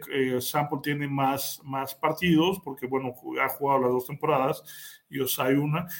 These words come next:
El caso de, de, de Osai, interesante, ¿no? Este, creo que poco a poco, conforme, porque es un, eh, es una lesión de menisco la que él tiene,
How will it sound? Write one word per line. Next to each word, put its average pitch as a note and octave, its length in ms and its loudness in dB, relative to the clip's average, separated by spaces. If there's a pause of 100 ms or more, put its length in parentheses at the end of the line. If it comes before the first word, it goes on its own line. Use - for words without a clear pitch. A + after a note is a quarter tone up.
(480)
El - 120 -8
caso F3+ 380 6
de, D#3 260 6
de, C3+ 500 4
de C3+ 100 2
Osai, E3 240 4
interesante, D3 680 4
¿no? C#3+ 240 2
Este, C#3 360 0
creo D#3 240 2
que D#3+ 120 0
poco E3+ 320 2
a F3 120 2
poco, C#3+ 600 4
conforme, C3 640 -4
porque C#3+ 220 -4
es - 100 0
un, F3+ 140 2
eh, D#3 240 4
es F3 200 4
una G3 140 2
lesión D#3+ 260 0
de F3+ 80 2
menisco C#3 580 2
la B2 120 2
que C3+ 100 -6
él C3+ 120 2
tiene, C#3+ 500 2